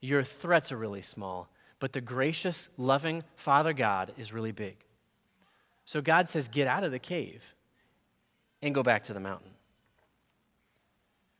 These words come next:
Our God's call to mission is more compelling. Being on the mountain is more compelling than the challenges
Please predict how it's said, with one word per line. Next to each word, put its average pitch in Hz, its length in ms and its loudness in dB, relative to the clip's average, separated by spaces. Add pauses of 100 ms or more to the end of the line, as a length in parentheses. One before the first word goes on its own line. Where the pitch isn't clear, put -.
(180)
Our 135 140 4
God's 143 340 4
call 156 680 4 (640)
to 131 120 -4
mission 139 460 -2 (840)
is 151 180 -4
more 185 300 6
compelling. 170 640 0
Being 220 260 6
on 208 120 6
the 190 80 4
mountain 180 400 4
is 127 120 -2
more 147 240 2
compelling 147 580 2
than 123 120 0
the 123 80 -2
challenges 107 680 -6